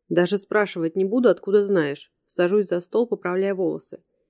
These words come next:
«Слишком хорошо тебя знаю, Слав». Полез в холодильник. «Что-то ты развеселил, друг мой». Не могу не заметить его хорошего настроения.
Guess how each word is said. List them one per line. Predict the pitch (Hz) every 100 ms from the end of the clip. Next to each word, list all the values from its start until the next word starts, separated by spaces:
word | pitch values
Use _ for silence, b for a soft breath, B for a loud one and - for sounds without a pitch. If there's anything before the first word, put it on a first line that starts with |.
| _ _ _ -
«Слишком | 262 269 202 185
хорошо | 175 185 247
тебя | 196 160 151
знаю, | 170 170
Слав». | 156 185 139 - _ _ _
Полез | - 160 180
в | 185
холодильник. | - 175 175 175 147 143 _ _ _ _ _ _
«Что-то | - 196 196
ты | 202
развеселил, | 196 190 214 262 233 202
друг | 202 202
мой». | 196 185 185 _ _ _ -
Не | 185
могу | 180 175 233
не | 208
заметить | 170 180 202 180
его | 190 175
хорошего | 185 185 196 190
настроения. | 175 180 - 202 202 165 147